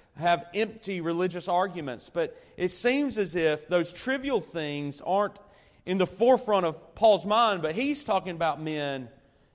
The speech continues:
You cannot allow men to be in leadership of the church who are empty talkers, who just give lip service to the Christian faith. Because there will be many, and we see this at the very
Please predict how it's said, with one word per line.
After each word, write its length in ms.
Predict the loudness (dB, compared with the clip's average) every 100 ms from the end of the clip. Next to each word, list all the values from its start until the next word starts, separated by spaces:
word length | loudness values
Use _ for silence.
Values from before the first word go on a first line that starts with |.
| _ -6
You 160 | -4
cannot 460 | -2 0 4 4 4
allow 280 | 2 2 0
men 280 | -2 -2
to 80 | -2
be 120 | -4
in 100 | -4
leadership 420 | -4 -4 -6 -8 -10
of 80 |
the 60 | -12
church 320 | -8 -8 -8
who 120 | 0
are 120 | 2 2
empty 340 | -2 -6 -10
talkers, 640 | -4 -2 -2 -4 -10 -10 -10
who 80 |
just 240 | -8 -8 -6
give 160 | -8
lip 240 | -4 -4 -4
service 460 | -6 -6 -4 -10
to 100 | -12
the 80 | -12
Christian 440 | -10 -10 -10 -12 -10
faith. 760 | -4 0 0 -4 -12 -20 _ _ _ -20 _ _ _ _ _ _ _ _ _ _ _ _ -8
Because 640 | -2 4 6 6 4 -2
there 120 | -4
will 200 | 0 2
be 180 | 0 -4
many, 400 | -6 -6 -6 -6
and 100 | -6
we 120 | -8
see 280 | -8 -8 -8
this 240 | -6 -8 -8
at 80 |
the 80 | -8
very 320 | -6 -6 -6